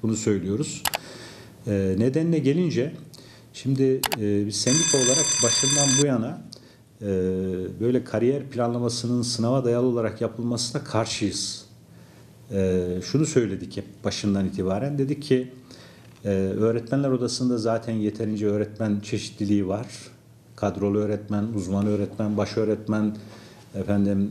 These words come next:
e, ücretli öğretmen, e, sözleşmeli öğretmen. Yani bu, e, çalışma barışını bozacak bir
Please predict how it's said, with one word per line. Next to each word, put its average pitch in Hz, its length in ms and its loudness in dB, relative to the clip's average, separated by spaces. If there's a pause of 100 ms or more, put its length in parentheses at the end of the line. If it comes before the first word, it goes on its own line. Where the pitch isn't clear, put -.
(160)
e, 98 180 -2
ücretli 104 500 0
öğretmen, 110 600 0 (800)
e, 98 140 2
sözleşmeli 107 680 2
öğretmen. 110 680 0
Yani 120 340 0
bu, 160 240 0 (280)
e, 101 40 0 (800)
çalışma 123 480 0
barışını 123 400 0
bozacak 110 500 0
bir - 340 -4